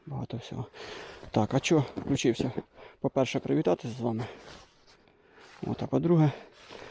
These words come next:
був сигнальчик сорок п'ять, оце в цій ямці. Ось я бачу, ось, ось, ось. Так, секундочку. Так, ось бачу. Що ж за монетка? Єсть.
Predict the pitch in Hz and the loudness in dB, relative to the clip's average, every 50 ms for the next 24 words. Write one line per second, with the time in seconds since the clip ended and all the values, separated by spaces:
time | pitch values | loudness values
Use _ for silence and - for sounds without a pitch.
0 | - - _ - 147 143 143 - 151 143 170 165 147 - 135 - - 147 139 135 | -20 -10 _ 2 2 2 4 4 4 6 6 4 4 2 -2 -4 0 0 0 0
1 | - - 139 123 - - - - - - - - - - - - 175 160 151 196 | 0 -2 -4 -4 -4 -4 -6 -6 -6 -8 -8 -8 -12 -8 -2 2 4 4 6 6
2 | 208 170 180 - - 156 - - - - - - - - - - - - - - | 4 4 2 0 -2 -4 -4 -4 -6 -14 -18 -16 -12 -8 -8 -8 -8 -8 -12 -18
3 | - _ _ _ _ _ _ _ _ _ _ _ _ - - - - - - - | -20 _ _ _ _ _ _ _ _ _ _ _ _ -20 -20 -20 -18 -18 -18 -16
4 | - - - 156 147 139 139 139 139 131 - - 147 139 135 170 175 - - 165 | -12 -8 -6 -4 -2 -2 -2 -2 -2 -4 -4 -6 -6 -4 -2 -2 0 0 0 -4
5 | - - 151 135 - - - - - 170 151 131 - - 175 170 - - - - | -2 -4 -4 -4 -4 -4 -4 -2 -2 -2 -2 -4 -6 -6 -6 -6 -6 -8 -10 -10
6 | - - - - - - - - - - - - - 214 - - - - - - | -8 -6 -4 -4 -4 -6 -8 -8 -6 -4 -2 -2 -2 -2 -2 -2 -2 -2 -4 -4
7 | - - - - - - - - - - - - - - - 147 156 160 - - | -8 -14 -14 -14 -14 -16 -18 -18 -20 -20 -20 -20 -12 -4 2 4 4 4 2 0
8 | - - 147 117 127 156 - - 101 - 113 - - - - - _ _ _ _ | -4 -2 0 0 0 -2 -4 -4 -6 -6 -4 -4 -6 -6 -6 -10 _ _ _ _
9 | _ _ _ _ _ - - - - - - 185 185 160 - 175 160 156 165 160 | _ _ _ _ _ -14 -8 -4 -4 -2 -2 -2 -2 -2 -2 -2 0 0 0 -2
10 | 151 139 - - - - - - - - - - - - - - - - - - | -2 -6 -8 -8 -8 -8 -8 -10 -14 -16 -20 -20 -20 -20 -20 -20 -20 -20 -20 -20
11 | - - - _ _ - - - - - 151 143 - - - - - - - | -20 -20 -20 _ _ -10 -8 -6 -4 -4 -2 -2 -4 -4 -6 -6 -8 -8 -10